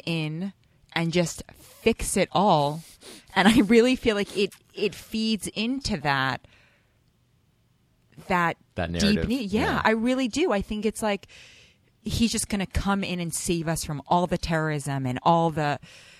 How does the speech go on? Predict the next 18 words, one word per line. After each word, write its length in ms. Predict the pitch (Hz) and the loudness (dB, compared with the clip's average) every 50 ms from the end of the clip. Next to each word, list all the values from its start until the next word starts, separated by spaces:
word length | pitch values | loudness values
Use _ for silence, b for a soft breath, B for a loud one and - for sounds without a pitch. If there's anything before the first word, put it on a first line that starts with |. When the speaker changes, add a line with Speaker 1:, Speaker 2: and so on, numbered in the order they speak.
| B B B B B B _ _ - - | B B B B B B _ _ -10 -8
Speaker 1:
the 100 | 160 143 | -8 -8
bad 500 | 131 - - 170 147 147 143 143 143 147 | -4 0 0 2 2 2 0 0 -2 -2
in 140 | 117 147 | -2 -4
the 80 | 143 139 | -4 -4
world. 360 | 135 143 139 139 139 135 - - | -2 -2 -2 0 -2 -4 -4 -6
And 120 | 170 170 | -4 -4
it's, 500 | 170 165 - - - - - - - - _ _ _ B 60 65 82 98 107 113 _ _ _ _ _ _ _ _ b 127 131 123 b b _ _ | -4 -4 -6 -8 -8 -8 -10 -12 -14 -16 _ _ _ B -20 -20 -20 -20 -20 _ _ _ _ _ _ _ _ _ b -20 -20 -20 b b _ _
it's 240 | - 220 208 - - | -2 -2 -2 0 -2
not, 220 | 220 226 233 220 - | 0 0 0 0 2
it's, 580 | - 220 - - - - - - - - - _ _ _ | 0 0 0 -2 -4 -6 -6 -6 -8 -12 -16 _ _ _
it's 200 | - 214 - - | 0 0 2 2
emotional. 580 | 202 185 175 180 185 - - 151 123 107 - 139 - _ _ _ _ _ _ | 2 2 2 0 0 -2 -4 -6 -8 -10 -10 -12 -16 _ _ _ _ _ _
It, 180 | - - 185 - - | -2 0 0 0 0
Speaker 2:
Yeah. 60 | 214 196 | -2 -2
Speaker 1:
it's 160 | - - - | -2 -2 -2
not 260 | 190 175 165 160 - - | -2 -2 -2 -2 -4 -4
rational 640 | 139 156 143 131 135 135 - - 117 - - - 139 - _ | -2 0 0 0 0 -4 -6 -8 -10 -10 -12 -14 -16 -16 _
because 600 | - 160 156 - 165 151 143 139 131 127 - - | -4 -4 -2 0 0 0 2 0 0 -2 -6 -10